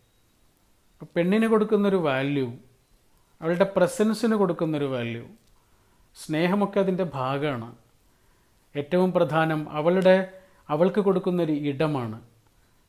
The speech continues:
അവൾക്ക് കൊടുക്കുന്നൊരു സ്വാതന്ത്ര്യമാണ്, അവൾക്ക് കൊടുക്കുന്ന ഒരു ആദരമാണ്. നമ്മുടെ കൂടെ ജീവിതത്തിലേക്ക് കടന്നു വന്ന ഏതൊരു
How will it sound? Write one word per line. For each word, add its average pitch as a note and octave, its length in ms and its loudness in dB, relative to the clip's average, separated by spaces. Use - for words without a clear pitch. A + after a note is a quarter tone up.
അവൾക്ക് G3 340 2
കൊടുക്കുന്നൊരു F#3+ 560 4
സ്വാതന്ത്ര്യമാണ്, D3 880 -2
അവൾക്ക് F3 400 2
കൊടുക്കുന്ന D#3 380 -2
ഒരു C3 120 -2
ആദരമാണ്. C3+ 580 -4
നമ്മുടെ D#3+ 380 2
കൂടെ E3+ 280 4
ജീവിതത്തിലേക്ക് F3 800 0
കടന്നു D#3 280 0
വന്ന D3 240 -2
ഏതൊരു D#3+ 320 -4